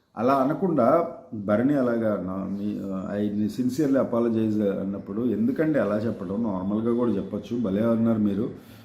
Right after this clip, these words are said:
అదేం లేదని" దివ్య అనకుండా, "అదే వద్దు" అంటే, ఇక్కడ అపోజ్ చేయటం కానీ, లేకపోతే డినై చేయటం కానీ అనేది కొంచెం అంత సీరియస్ టోన్‌లో ఉండకుండా ఉంటే అదే మైనస్ అవుతుంది దివ్యకి. ఎందుకంటే,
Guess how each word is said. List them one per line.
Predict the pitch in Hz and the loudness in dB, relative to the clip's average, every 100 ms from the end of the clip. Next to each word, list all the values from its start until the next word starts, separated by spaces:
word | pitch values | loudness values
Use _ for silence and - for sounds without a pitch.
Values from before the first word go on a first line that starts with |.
| - | -12
అదేం | 95 107 127 | -2 4 6
లేదని" | 120 123 135 123 | 6 6 4 2
దివ్య | 107 120 | 2 2
అనకుండా, | 123 117 113 110 | 2 0 -2 0
"అదే | 120 165 | 4 6
వద్దు" | 175 156 139 151 95 - - _ _ _ _ _ _ _ _ _ _ _ _ _ - | 8 6 4 2 2 -4 -18 _ _ _ _ _ _ _ _ _ _ _ _ _ -4
అంటే, | 127 170 175 | 0 4 6
ఇక్కడ | 175 135 165 185 156 98 90 - - - | 4 2 2 2 2 0 -2 -6 -14 -16
అపోజ్ | - 160 170 - | -6 -2 -2 -2
చేయటం | 151 139 143 135 | -4 -4 -2 0
కానీ, | 123 127 147 | 2 2 0
లేకపోతే | 127 113 123 127 | 0 0 -2 -4
డినై | 117 101 107 143 | 0 2 2 2
చేయటం | 135 127 120 120 | 2 2 0 -2
కానీ | 113 101 | 0 -2
అనేది | 101 98 90 104 165 185 | -2 -4 -4 -2 -2 -2
కొంచెం | 147 113 123 | -4 -4 -2
అంత | 101 127 160 | -2 -4 -4
సీరియస్ | 156 127 127 147 - | -4 2 2 2 -4
టోన్‌లో | 135 127 127 123 120 120 98 | -4 -2 -2 -2 -2 -6 -6
ఉండకుండా | 101 120 131 143 123 127 | -4 -2 -2 -2 0 0
ఉంటే | 113 107 107 | 2 0 0
అదే | 101 131 | -2 -2
మైనస్ | 151 120 139 131 | 0 0 0 -2
అవుతుంది | 127 - 98 90 | -4 -4 -4 -2
దివ్యకి. | 90 113 113 | 0 0 0
ఎందుకంటే, | 101 120 120 139 139 | -2 0 0 0 -4